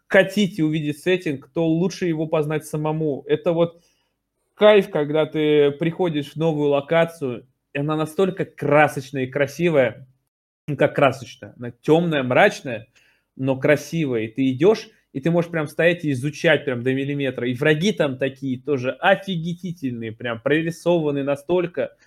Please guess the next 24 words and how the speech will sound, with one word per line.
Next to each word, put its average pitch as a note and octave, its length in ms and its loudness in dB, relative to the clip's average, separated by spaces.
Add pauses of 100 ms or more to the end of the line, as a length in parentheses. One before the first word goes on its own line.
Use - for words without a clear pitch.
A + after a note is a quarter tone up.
(300)
что C#3+ 840 6
ты C#3+ 120 -4
прям C#3+ 260 -2
можешь C#3+ 300 -4
их C#3 120 -8
не C#3 140 -2
убивать, D3 420 0
а C3 60 0
прям B2 240 -8
ходишь C3+ 460 -6
и A#2 40 -10
получаешь C#3 540 -4
от B2+ 120 -12
них C3 120 -14
пизделей, C3 520 -4
и - 20 -14
см-, C3 260 -4
<laughs> - 0 -
рассматриваешь, E3 580 2
как F3+ 200 4
они F3 180 4
тебе F3 260 4
их - 140 -10
дают. D#3+ 380 2